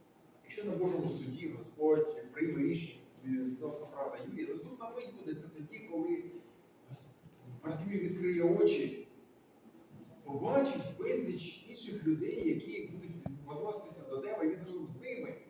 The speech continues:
в молодому, здоровому тілі, піднімаючи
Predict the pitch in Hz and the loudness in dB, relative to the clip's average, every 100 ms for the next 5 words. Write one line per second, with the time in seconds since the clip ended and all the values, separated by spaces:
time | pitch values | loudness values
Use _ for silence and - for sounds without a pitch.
0 | - - 127 185 170 156 - - - - | -20 -14 -6 -2 0 0 0 -4 -10 -14
1 | - - 330 - - - 220 226 196 - | -14 -12 -12 -12 -16 -16 -8 -4 -2 -4
2 | 233 - - - - - 285 - 262 247 | -6 -10 -20 -20 -20 -10 -6 0 4 4